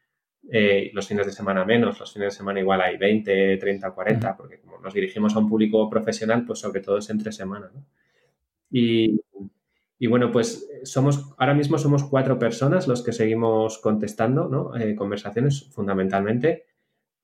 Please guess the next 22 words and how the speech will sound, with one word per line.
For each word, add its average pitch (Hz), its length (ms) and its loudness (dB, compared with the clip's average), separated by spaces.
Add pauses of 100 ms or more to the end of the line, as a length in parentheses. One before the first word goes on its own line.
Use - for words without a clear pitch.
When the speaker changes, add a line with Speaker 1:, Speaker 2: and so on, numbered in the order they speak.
(120)
Speaker 1:
Tenemos 117 320 2
a 143 60 4
una 131 140 4
persona 123 720 2
en 117 80 0
Madrid, 135 500 2 (1200)
fija, 135 320 0
que 117 140 2
es, - 340 -4 (100)
que 107 160 0
contesta 107 420 -2
por 110 100 0
las 104 160 -2
mañanas, 135 640 -2
Cristina. 156 560 -2 (380)
Tenemos 131 300 2
a 139 40 2
una 131 160 4
persona 123 640 2
en 113 400 4
Colombia, 151 580 2
Keiner, 160 500 2